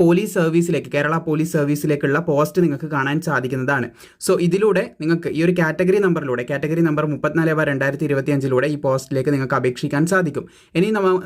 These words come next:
നമുക്ക് വന്നിട്ടുള്ള പോസ്റ്റും അതിൻ്റെ ഡീറ്റെയിൽസും നമുക്ക് നോക്കാം. കേരള പോലീസ് സർവീസിലേക്ക് പോലീസ് കോൺസ്റ്റബിൾ ട്രെയിനി, ആംഡ് പോലീസ് ബറ്റാലിയൻ, സ്പെഷ്യൽ, ആ, റിക്രൂട്ട്മെന്റ് for എസ് സി എസ് ടി ആണ്. പ്രത്യേകം ശ്രദ്ധിച്ചിരിക്കുക, എസ് സി, എസ് ടി only നോട്ടിഫിക്കേഷൻ ആണ് ഇതെന്ന് ശ്രദ്ധിച്ചിരിക്കുക.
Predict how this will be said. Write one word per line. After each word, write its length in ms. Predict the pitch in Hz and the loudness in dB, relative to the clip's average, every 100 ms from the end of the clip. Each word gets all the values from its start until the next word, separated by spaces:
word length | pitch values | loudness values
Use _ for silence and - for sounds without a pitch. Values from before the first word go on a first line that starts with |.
| 175 | 0
നമുക്ക് 220 | 180 190 | 2 2
വന്നിട്ടുള്ള 320 | 180 175 175 175 | 2 2 2 0
പോസ്റ്റും 340 | 165 165 170 220 190 | 0 0 -2 -2 0
അതിൻ്റെ 180 | 156 151 | 0 0
ഡീറ്റെയിൽസും 440 | 143 143 147 143 156 | -2 -2 -2 0 -2
നമുക്ക് 200 | 127 127 | -2 -2
നോക്കാം. 260 | 117 127 185 - - _ | -2 -2 -2 -4 -20 _
കേരള 200 | 170 208 233 196 | 0 2 0 0
പോലീസ് 320 | 180 185 180 | 0 0 0
സർവീസിലേക്ക് 540 | 170 151 156 156 123 160 160 | 0 0 -2 -2 0 -2 0
പോലീസ് 320 | 156 175 190 - | 0 2 0 0
കോൺസ്റ്റബിൾ 460 | 147 165 - 170 175 160 | 0 2 2 2 2 2
ട്രെയിനി, 240 | 131 131 147 147 | 0 -2 -2 0
ആംഡ് 240 | 160 185 185 | 2 2 2
പോലീസ് 300 | 160 156 165 143 | 0 0 -2 -2
ബറ്റാലിയൻ, 380 | 131 139 127 165 | 0 0 0 -2
സ്പെഷ്യൽ, 320 | - 147 185 196 - 135 | 0 0 0 -2 -2 0
ആ, 20 | 131 | 2
റിക്രൂട്ട്മെന്റ് 480 | 143 147 156 151 165 170 | 0 0 0 2 0 0
for 100 | 175 156 | -2 0
എസ് 140 | 151 - | -2 -2
സി 120 | 247 233 160 | -6 -2 0
എസ് 160 | 170 - | 0 0
ടി 80 | 190 127 | 0 0
ആണ്. 120 | 113 - - - _ | -2 -10 -20 -20 _
പ്രത്യേകം 340 | 160 151 196 214 | -6 0 0 2
ശ്രദ്ധിച്ചിരിക്കുക, 520 | 180 160 160 139 147 185 - _ 147 | 0 0 -2 -2 0 -2 -8 _ -2
എസ് 100 | 151 | 0
സി, 80 | 214 190 | 2 2
എസ് 680 | 185 - 202 165 170 160 160 | 2 -2 0 2 4 2 -2
ടി 80 | 202 190 | 2 4
only 220 | 165 175 185 160 | 4 2 0 -2
നോട്ടിഫിക്കേഷൻ 600 | 147 160 160 165 165 170 | -2 -2 -2 0 0 2
ആണ് 100 | 151 147 | 2 2
ഇതെന്ന് 220 | 139 139 139 | 0 0 0
ശ്രദ്ധിച്ചിരിക്കുക. 580 | 143 127 127 131 123 | 0 -2 -2 -2 -2